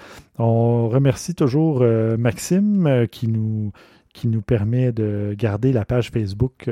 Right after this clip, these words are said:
en vie avec ses photos du jour, euh, des photos toujours, euh, spectaculaires ou, euh, fort intéressantes. Et, euh, ben, je voulais te remercier, Christian,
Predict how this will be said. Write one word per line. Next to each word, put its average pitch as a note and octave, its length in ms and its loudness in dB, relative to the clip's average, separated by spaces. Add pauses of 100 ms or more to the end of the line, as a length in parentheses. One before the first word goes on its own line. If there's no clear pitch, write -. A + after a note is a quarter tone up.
en A#2 160 2
vie D3+ 280 -2
avec B2 200 0
ses A#2+ 100 -2
photos A#2 340 -2
du A#2 120 -2
jour, C#3 460 0
euh, G2 140 0
des G2+ 120 -4
photos B2+ 320 -4
toujours, A#2 460 -2
euh, G2+ 100 -6
spectaculaires B2 1000 -2
ou, G#2 180 -4
euh, G#2 220 -6
fort C#3 240 0
intéressantes. C3+ 880 0 (760)
Et, B2 360 2
euh, A#2 180 0
ben, A#2 140 2
je G2 80 -2
voulais C3 140 2
te B2+ 100 2
remercier, A#2+ 340 -2
Christian, C#3 460 -2